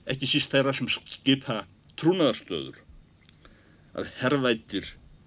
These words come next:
útlendir þrásetumenn traðka hér Túnvor og Haga, þá erum við sjálfstæðir, hvað sem við kunnum að vera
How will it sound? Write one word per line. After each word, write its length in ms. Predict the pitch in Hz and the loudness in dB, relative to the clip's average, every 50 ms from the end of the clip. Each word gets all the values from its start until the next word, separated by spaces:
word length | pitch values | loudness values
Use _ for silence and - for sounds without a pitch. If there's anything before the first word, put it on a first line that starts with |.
| - - - - | -20 -4 2 6
útlendir 500 | 135 151 147 147 135 127 113 117 - - - - - | 6 6 6 6 2 2 0 -2 -6 -10 -14 -12 -4
þrásetumenn 840 | - 143 147 151 147 - - 127 113 - 120 107 98 90 90 90 - - | 2 4 4 4 4 2 -2 -2 -2 -2 -4 -4 -4 -6 -8 -12 -14 -10
traðka 400 | - 123 123 131 - - - 104 - | -6 -6 -4 -6 -6 -10 -10 -10 -10
hér 160 | 107 85 - | -10 -14 -8
Túnvor 440 | - 127 127 127 131 110 107 101 92 95 | -2 0 0 0 0 -2 -4 -4 -4 -4
og 40 | 107 | -2
Haga, 260 | 110 107 95 - - - - _ _ _ _ _ - _ _ _ _ _ _ _ _ _ _ - - - - - - - - - - - - - - - - - - - - - - - - - - - - - - - - - - - _ - - - - - - - - | -2 -2 -2 -4 -10 -16 -18 _ _ _ _ _ -20 _ _ _ _ _ _ _ _ _ _ -20 -20 -20 -20 -20 -20 -20 -20 -20 -20 -20 -20 -20 -20 -20 -20 -20 -20 -20 -20 -20 -20 -20 -20 -20 -20 -20 -20 -20 -20 -20 -20 -20 -20 -20 _ -20 -20 -20 -20 -20 -20 -4 2
þá 80 | - - | 4 4
erum 320 | 262 262 233 254 262 247 | 4 4 2 0 0 0
við 100 | 220 - | 0 2
sjálfstæðir, 580 | - 131 107 - - 73 65 69 - - - - - - _ _ _ - - - - - - - _ - _ - - - _ - - - - - - - | 0 0 -2 -2 -6 -6 -6 -8 -10 -12 -18 -20 -20 -20 _ _ _ -20 -20 -20 -20 -20 -20 -20 _ -20 _ -20 -20 -20 _ -20 -20 -20 -20 -20 -18 -6
hvað 400 | - 151 165 202 214 208 - - | 0 2 2 2 2 0 -4 -8
sem 160 | - - - 120 | -6 -4 -4 -4
við 100 | 110 - - | -4 -6 -8
kunnum 340 | - 175 170 170 165 160 147 - - - - - - | -8 -6 -6 -6 -6 -8 -10 -12 -16 -20 -16 -10 -6
að 160 | 120 117 110 | -4 -4 -4
vera 180 | 101 98 - | -4 -6 -8